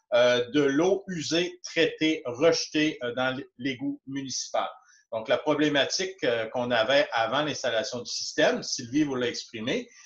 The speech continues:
c'est que malgré qu'on ait des, euh, des systèmes très modernes de traitement des eaux, on était incapable d'extraire les données, euh, des systèmes, euh,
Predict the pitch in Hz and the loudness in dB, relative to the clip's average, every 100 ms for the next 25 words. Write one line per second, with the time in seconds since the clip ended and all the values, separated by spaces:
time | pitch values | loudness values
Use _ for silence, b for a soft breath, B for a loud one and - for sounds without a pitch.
0 | B - 135 - 151 151 - 135 147 160 | B -8 -6 2 2 2 2 2 4 4
1 | 208 185 147 143 160 170 139 131 123 120 | 2 4 4 6 6 4 0 2 2 2
2 | 127 - - 160 151 - - 185 156 156 | 0 -6 -2 0 0 -4 -4 -2 6 6
3 | 151 151 226 220 185 160 160 170 151 139 | 6 4 4 -2 -6 -8 -4 -2 0 -2
4 | 120 185 - b b b - 135 143 151 | -2 -4 -6 b b b -4 -2 0 0
5 | 139 165 240 233 170 - 185 196 139 151 | 0 2 0 4 4 6 4 4 2 -2
6 | - - 156 160 143 131 127 123 143 160 | -2 2 4 4 2 0 0 0 0 -2
7 | 160 113 113 110 123 - - - 139 139 | -2 -4 -4 -6 -8 -6 -4 0 2 2
8 | 135 117 110 | 2 0 0